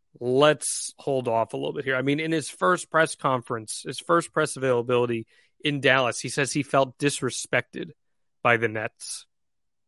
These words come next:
How about all the Jewish Nets fans that probably felt disrespected by all the ballyhoo of what happened a few months ago? Just a thought there. Or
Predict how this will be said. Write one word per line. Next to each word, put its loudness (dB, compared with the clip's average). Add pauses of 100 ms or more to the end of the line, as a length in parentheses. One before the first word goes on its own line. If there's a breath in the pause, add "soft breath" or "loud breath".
(280)
How 4
about 4 (920)
all 8
the 4
Jewish 4
Nets 2
fans -2 (600)
that -2
probably 6
felt 6
disrespected 0 (480)
by 6
all 8
the -2
ballyhoo 2
of -8
what 0
happened -4
a -6
few -6
months -4
ago? -12 (800)
Just 0
a 0
thought 2
there. -14 (680)
Or 6